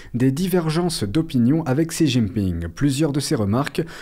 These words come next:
ont été censurées en Chine, ce qui laisse penser que même un haut fonctionnaire est censuré en Chine si ses propos ne suivent pas la ligne du Parti communiste.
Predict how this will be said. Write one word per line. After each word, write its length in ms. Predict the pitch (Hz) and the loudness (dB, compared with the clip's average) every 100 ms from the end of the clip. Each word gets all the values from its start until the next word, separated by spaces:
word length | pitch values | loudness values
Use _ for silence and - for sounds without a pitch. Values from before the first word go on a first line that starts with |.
| - | -6
ont 120 | 131 135 | 0 2
été 160 | 143 | 4
censurées 500 | 156 190 185 - 175 | 2 0 -2 0 2
en 140 | 135 101 | 2 0
Chine, 280 | - 160 | 0 0
ce 140 | 175 170 | 0 0
qui 140 | 175 | 0
laisse 180 | 170 165 | 0 0
penser 400 | - 160 165 170 | -2 -2 0 0
que 80 | 135 | 2
même 380 | 120 139 151 135 | 2 4 2 0
un 180 | 110 - | -2 0
haut 100 | 156 | 0
fonctionnaire 720 | - 160 - 107 92 123 170 165 - - | 0 -2 -2 -2 0 0 0 -4 -12 -8
est 80 | 117 | -4
censuré 520 | 117 - 170 - 156 | -2 -2 -2 -2 0
en 120 | 113 90 | 0 -2
Chine 320 | - 120 143 | -2 0 0
si 160 | - | 0
ses 180 | 160 - | -2 -2
propos 440 | 156 170 165 185 165 | -2 0 2 4 4
ne 160 | 165 | 2
suivent 360 | 185 - 143 - | 0 -2 -4 -4
pas 300 | - 165 - | -4 -4 -2
la 160 | 107 | -2
ligne 380 | 98 110 147 127 | 0 2 2 2
du 120 | 95 | 0
Parti 300 | 127 147 - | -2 -4 -6
communiste. 600 | 160 143 113 98 90 - | -2 0 2 0 -2 -6